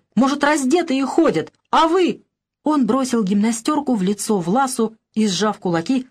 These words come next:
с трудом удержался, чтобы не ударить его. «Подлецы! Царём-батюшкой прикрываетесь, а сами солдат грабите! Нашли кого грабить!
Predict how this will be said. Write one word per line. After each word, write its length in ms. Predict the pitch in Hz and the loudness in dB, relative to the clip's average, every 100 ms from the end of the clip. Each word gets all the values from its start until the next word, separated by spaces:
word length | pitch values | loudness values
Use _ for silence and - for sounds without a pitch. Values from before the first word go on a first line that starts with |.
| _ | _
с 140 | - | -6
трудом 340 | - 254 294 269 | -2 0 0 0
удержался, 640 | 226 220 175 196 196 180 | 0 -2 -2 -4 -2 -4
чтобы 280 | - 170 165 | -4 -4 -2
не 100 | 160 | -2
ударить 440 | 151 156 147 143 | -2 -2 -4 -6
его. 260 | 147 135 - _ _ _ _ _ _ - | -8 -8 -10 _ _ _ _ _ _ -2
«Подлецы! 960 | 180 170 165 170 - 214 226 214 127 _ - | 0 0 -2 -2 -4 0 2 0 -4 _ -2
Царём-батюшкой 800 | 240 254 277 220 285 254 226 214 | 0 2 2 2 0 0 -2 -2
прикрываетесь, 800 | 240 233 240 285 220 170 165 - - | 0 0 2 2 0 -2 -6 -10 -2
а 160 | 214 | 0
сами 500 | 214 262 269 262 262 - | 0 2 2 2 -2 -8
солдат 500 | - 269 269 262 370 | -2 2 4 4 2
грабите! 600 | 240 311 226 208 185 135 - _ _ - | 2 0 0 -2 -4 -6 -8 _ _ -2
Нашли 400 | 190 247 - 262 | 0 2 2 0
кого 220 | 254 240 | 2 0
грабить! 500 | 233 247 240 160 - | 2 0 0 -2 -6